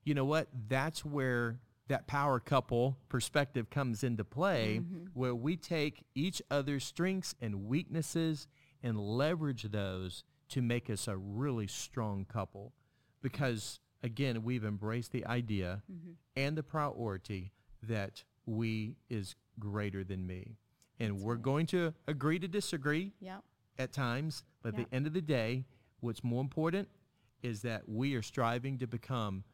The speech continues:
Speaker 1: who we are desiring to be as a husband and as a wife.
Speaker 2: That's right. I was thinking about this, um, as we were talking about it.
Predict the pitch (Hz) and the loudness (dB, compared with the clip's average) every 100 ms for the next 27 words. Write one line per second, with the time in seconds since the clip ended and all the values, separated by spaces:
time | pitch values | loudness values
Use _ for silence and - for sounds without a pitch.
0 | _ - 127 104 104 147 175 104 92 - | _ 0 2 2 2 2 2 0 -4 -6
1 | 113 101 90 101 98 95 98 98 92 90 | -4 -2 -2 -2 -2 -2 -4 -2 -2 -4
2 | - _ _ - 101 92 87 98 - 92 | -8 _ _ -8 -6 -4 -4 -4 -6 -8
3 | - - 95 85 90 85 85 - _ _ | -8 -6 -6 -6 -6 -6 -10 -12 _ _
4 | 190 - 185 160 - 196 185 175 208 233 | -12 -4 -4 -2 0 0 0 0 -2 0
5 | 220 185 180 180 - 175 180 - - 185 | -2 4 4 4 2 0 0 -6 -4 -2
6 | 165 160 180 175 190 165 185 185 175 - | 0 0 0 0 -2 -4 -2 -2 -2 -2
7 | 175 175 160 160 165 | -6 -4 -2 -2 -4